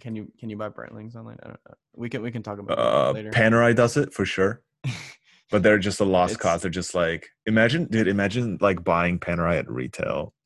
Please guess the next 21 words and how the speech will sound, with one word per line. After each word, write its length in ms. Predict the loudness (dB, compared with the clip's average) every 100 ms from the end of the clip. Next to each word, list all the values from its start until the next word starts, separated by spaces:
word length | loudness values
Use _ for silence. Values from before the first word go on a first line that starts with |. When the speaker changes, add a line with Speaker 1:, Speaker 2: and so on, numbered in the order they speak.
| _
Speaker 2:
online. 640 | -2 -2 -2 -6 -6 -8 -12 _ _ _ _ _ -20 -6
Not 260 | 2 6 6
even 220 | 8 8
getting 240 | 8 6
the 80 | 4
free 200 | 2 -2
champagne 580 | -2 -4 -6 -6 -8 -8
from 220 | -10 -10
the 120 | -10 -12 _
stupid 460 | -16 -4 -4 0 0
ass 180 | -2 -4
boutique. 480 | -8 -8 -8 -10 -10 _ _ _ _ _ _ _ -20 -20 _ _ _ _ _ _ _ _ _ _ _ _ _ _ _ -14
Speaker 1:
No, 260 | -10 -8
I 60 | -10
can't 220 | -12 -12
imagine 340 | -10 -12 -12 -14
that. 180 | -14 -18 _ _ _ _ _ _ _ _ _ _ _ _ _
Yeah, 160 | -2 -2
so 160 | 0 -2
it 80 | 0
says, 280 | -2 -2